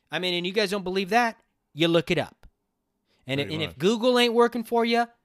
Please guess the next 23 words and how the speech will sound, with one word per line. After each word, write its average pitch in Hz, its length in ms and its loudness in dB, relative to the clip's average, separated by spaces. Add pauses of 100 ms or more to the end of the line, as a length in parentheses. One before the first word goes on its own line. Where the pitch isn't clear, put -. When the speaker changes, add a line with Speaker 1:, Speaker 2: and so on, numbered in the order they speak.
(140)
Speaker 1:
jump 170 340 -2
on 185 220 0
DuckDuckGo, 151 880 2
'cause 135 100 -12
that's 143 200 -6
a - 20 -8
better 139 240 -2
search 131 320 -10
engine 123 260 -12
anyways. 110 440 -14 (320)
They 127 100 -6
don't 151 200 -4
scrub 170 680 2 (400)
DuckDuckGo 139 840 -2 (220)
like 131 200 -6
they 135 80 -8
do 131 180 -6
on 120 160 -10
Google. 120 360 -12 (280)
Speaker 2:
Yeah. 90 240 -14 (840)
Speaker 1:
So, 170 200 -6
and 170 160 -6
then, 185 120 -6